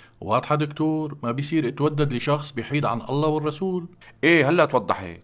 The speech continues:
Speaker 2: يعني لما بتقول إنك بتحبني، بتكون عم تنافق.
Speaker 1: أنا بحسب ما بذكر،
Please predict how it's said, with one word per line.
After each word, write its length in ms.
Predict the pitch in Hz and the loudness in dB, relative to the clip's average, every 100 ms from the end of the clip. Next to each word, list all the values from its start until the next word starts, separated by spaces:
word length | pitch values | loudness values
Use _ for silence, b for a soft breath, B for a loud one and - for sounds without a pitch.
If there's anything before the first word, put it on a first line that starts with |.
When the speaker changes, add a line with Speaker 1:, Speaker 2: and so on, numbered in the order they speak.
| _ _ b b b | _ _ b b b
Speaker 2:
يعني 240 | 120 131 | 2 4
لما 220 | 156 180 | 2 4
بتقول 380 | 147 143 175 175 | 2 2 4 4
إنك 220 | 156 151 | 4 2
بتحبني، 560 | 131 - 135 110 110 117 | 0 -4 -4 -4 -4 -6
بتكون 340 | 143 147 226 | -8 2 4
عم 100 | 196 | 4
تنافق. 460 | 185 190 175 147 135 b b b - 208 | 4 2 2 0 -4 b b b -2 2
Speaker 1:
أنا 160 | 160 | 4
بحسب 420 | 131 - 170 151 | 2 0 0 2
ما 100 | 131 | 4
بذكر، 600 | 135 156 160 156 156 156 | 2 0 -2 -2 -2 -6